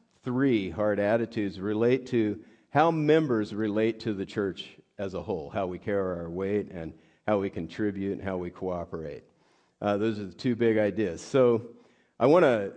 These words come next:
just walk through the heart attitudes. Next week, we're gonna look at how they provide the framework for really good relationships and how they work together to really bless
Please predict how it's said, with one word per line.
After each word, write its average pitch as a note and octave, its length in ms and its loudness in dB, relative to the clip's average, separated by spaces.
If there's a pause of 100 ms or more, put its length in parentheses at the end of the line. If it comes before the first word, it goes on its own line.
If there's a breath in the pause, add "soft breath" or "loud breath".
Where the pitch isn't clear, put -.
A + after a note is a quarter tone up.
(180)
just C3+ 300 -4 (360)
walk C#3 380 0
through C#3 280 2
the B2 120 4
heart B2 260 4
attitudes. A#2+ 680 0
Next E3 400 0
week, B2+ 300 0
we're B2 120 0
gonna C#3 160 4
look D3+ 280 0
at C#3 80 4
how A#2+ 240 2
they A#2+ 240 2
provide A#2+ 600 2
the F2+ 120 -6
framework G2+ 960 -2 (840)
for G2 480 2 (180)
really A2+ 840 -2 (320)
good G2 500 -2 (140)
relationships F2 1200 -10 (840)
and E2+ 160 -6
how A2 220 0
they G2 160 -4
work F#2 320 -6
together E2+ 520 -8
to F2 160 -12
really F2+ 320 -8
bless E2+ 540 -10